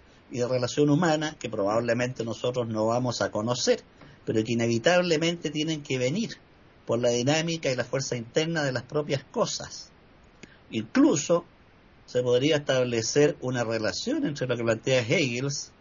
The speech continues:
y en lo que hay en ciertas tesis antiquísimas del Egipto, ¿no?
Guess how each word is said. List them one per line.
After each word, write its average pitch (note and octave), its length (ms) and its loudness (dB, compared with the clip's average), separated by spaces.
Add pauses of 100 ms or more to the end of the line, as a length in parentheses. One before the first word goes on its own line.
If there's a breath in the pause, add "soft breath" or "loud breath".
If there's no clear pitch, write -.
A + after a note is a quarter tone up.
(920)
y A2+ 680 2
en G#2 220 -6
lo G#2 120 -2
que G#2+ 200 0
hay C3+ 400 0
en G#2+ 360 -4 (680)
ciertas B2+ 520 -6
tesis C#3 360 -2
antiquísimas A#2+ 800 -2
del B2+ 160 -2
Egipto, B2+ 500 -2
¿no? B2+ 220 -2